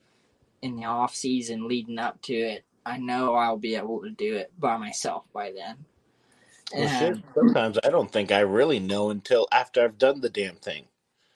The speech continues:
Speaker 1: Yeah,
Speaker 2: And I'm,
Speaker 1: that's
Speaker 2: and I'm looking back at it and I'm like, "Hey, I really did that."
Speaker 1: Yep.
Speaker 2: Or it's like, "I got my goddamn ass kicked. What was I
Speaker 1: <laughs>
Speaker 2: thinking?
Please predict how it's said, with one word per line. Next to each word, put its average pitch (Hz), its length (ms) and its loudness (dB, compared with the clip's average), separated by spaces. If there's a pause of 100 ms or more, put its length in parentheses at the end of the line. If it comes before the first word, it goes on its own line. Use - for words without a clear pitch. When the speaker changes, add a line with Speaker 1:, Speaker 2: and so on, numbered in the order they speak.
Speaker 1:
Yeah, 175 260 0 (100)
Speaker 2:
And - 120 -4
I'm, 107 200 -2
Speaker 1:
that's 98 140 -2
Speaker 2:
and 113 140 2
I'm 110 140 2
looking 123 300 2
back 135 280 4
at 110 200 0
it 107 80 0
and 101 120 -4
I'm 107 140 -4
like, 98 200 -4
"Hey, 156 340 -2 (1300)
I 160 140 4
really 165 340 4
did 175 260 4
that." 85 300 -4 (540)
Speaker 1:
Yep. 131 320 4
Speaker 2:
Or 170 140 4
it's - 160 -10
like, 120 300 2 (380)
"I 196 220 2
got 120 260 0
my 110 80 -4
goddamn 127 520 2
ass 220 240 0
kicked. - 480 -4 (260)
What 156 220 2
was 170 140 4
I 175 140 8
Speaker 1:
<laughs> - 60 -8
Speaker 2:
thinking? 147 500 -4